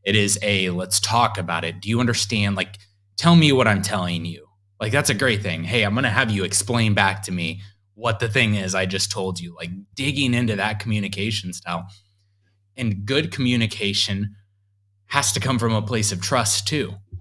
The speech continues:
which means that there's this idea of building a bank account in order to say certain feedback aspects where people trust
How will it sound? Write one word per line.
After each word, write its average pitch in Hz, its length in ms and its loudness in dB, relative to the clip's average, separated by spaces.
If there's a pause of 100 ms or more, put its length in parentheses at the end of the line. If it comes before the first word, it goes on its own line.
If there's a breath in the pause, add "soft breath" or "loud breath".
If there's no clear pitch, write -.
(180)
which 120 220 -2
means 127 340 2
that 110 140 -4
there's 107 380 2 (320 loud breath)
this 110 260 0
idea 110 500 2
of 98 280 -4
building 135 400 2
a 117 40 2
bank 117 360 0
account 101 580 -4
in 113 120 -10
order 104 280 -6
to 98 80 -4
say 120 640 0
certain 98 420 -4
feedback 95 560 -6
aspects 85 680 -2 (480 loud breath)
where 123 200 0
people 110 640 -2 (140)
trust - 640 2